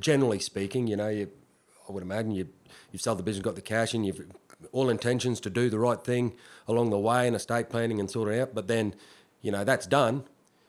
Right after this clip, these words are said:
Ten years later, you're, you're still kicking, still having a good time. W-, w-, it, once it's done, I know you're saying thing, things change, but is there a trigger that,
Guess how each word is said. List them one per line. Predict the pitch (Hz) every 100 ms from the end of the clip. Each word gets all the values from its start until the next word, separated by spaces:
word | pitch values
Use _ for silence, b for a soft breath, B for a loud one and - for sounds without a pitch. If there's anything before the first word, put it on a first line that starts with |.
| b b _ _
Ten | - 117
years | 104 92
later, | 110 123 117
you're, | 110 113 - -
you're | 120 120
still | - 110
kicking, | - 123 110
still | - 123
having | 117 104
a |
good | 95 107 98
time. | 120 127 104 104
W-, | 110
w-, | - 110 - _ _ _ _ -
it, | 101 98 - - 120
once | 139 135
it's | 92
done, | 87 123 120 98
I | 113
know | 117
you're | 104 98
saying | 113 104
thing, | 95 104 98
things | - 107 95
change, | - 120 131 107 -
but | 107
is | 107 92
there | 113 104
a | 101
trigger | 95 - 131 120
that, | 104 -